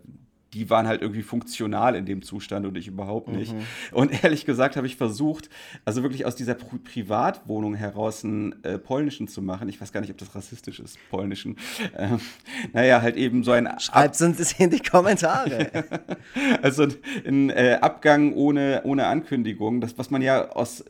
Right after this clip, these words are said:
Speaker 1: Diskos relativ problemlos machen kann und
Speaker 2: Ich
Speaker 1: was
Speaker 2: mach
Speaker 1: ja
Speaker 2: das
Speaker 1: fast,
Speaker 2: immer.
Speaker 1: was ja fast gesellschaftlich anerkannt ist.
Speaker 2: Ja, ja,
Speaker 1: Aber
Speaker 2: ich,
Speaker 1: aus
Speaker 2: ich mach das tatsächlich einfach immer. Weil bei mir ist irgendwie einfach so,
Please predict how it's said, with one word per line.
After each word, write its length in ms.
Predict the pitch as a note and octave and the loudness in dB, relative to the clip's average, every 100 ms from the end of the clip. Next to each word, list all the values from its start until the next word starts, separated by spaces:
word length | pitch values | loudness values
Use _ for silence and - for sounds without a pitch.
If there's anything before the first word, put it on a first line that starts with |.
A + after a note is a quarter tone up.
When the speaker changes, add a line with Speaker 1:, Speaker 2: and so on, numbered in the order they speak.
| - | -18
Speaker 1:
Diskos 760 | - C3+ D3+ - D#3 C#3 - - | -8 -2 -2 0 -2 -2 -6 -4
relativ 360 | C3 C3 B2+ - | -4 -4 -8 -10
problemlos 580 | A#2+ G#2 C3 D#3 C#3+ | -10 -4 -2 -2 -4
machen 220 | C3 C3 C#3+ | -4 -6 -4
kann 140 | C#3 | -4
und 60 | A#2+ | -2
Speaker 2:
Ich 80 | |
Speaker 1:
was 60 | A#2+ | 0
Speaker 2:
mach 80 | A2+ | 0
Speaker 1:
ja 40 | |
Speaker 2:
das 120 | A#2 A2 | -2 -4
Speaker 1:
fast, 140 | C3 | 0
Speaker 2:
immer. 360 | D3+ E3+ G2 F#2+ - D#3 - | 2 2 -2 -6 -14 -16 -4
Speaker 1:
was 160 | A#2 | -2
ja 80 | C#3 | -2
fast 260 | B2+ D#3+ - | -2 -4 -4
gesellschaftlich 640 | C3 C#3+ D#3 C#3+ - A2 | -4 -2 -4 -6 -10 -8
anerkannt 480 | D#3 F3 - F2 F2+ | -4 -4 -6 -8 -8
ist. 300 | G2+ C3+ - - - - | -6 -8 -10 -20 -20 -12
Speaker 2:
Ja, 100 | G2+ | -2
ja, 60 | G2+ | 4
Speaker 1:
Aber 180 | B2 C3 | 6 8
Speaker 2:
ich, 60 | B2+ | 6
Speaker 1:
aus 120 | B2+ | 6
Speaker 2:
ich 80 | A#2+ | 2
mach 120 | B2+ | -2
das 140 | B2+ | -4
tatsächlich 440 | - B2 C#3 B2 G#2 | -4 -2 -2 -4 -6
einfach 220 | A#2+ G#2+ | -4 -6
immer. 360 | - C#3+ F#2 G#2+ _ _ - - | -4 -4 -4 -8 _ _ -12 -4
Weil 100 | A#2+ | 0
bei 120 | B2+ | 2
mir 120 | C3+ | 2
ist 100 | D3 | 0
irgendwie 380 | C#3 C3+ C3 C3 - | -2 0 0 -2 -4
einfach 280 | B2 B2+ | -4 -4
so, 240 | B2 B2+ | -2 -2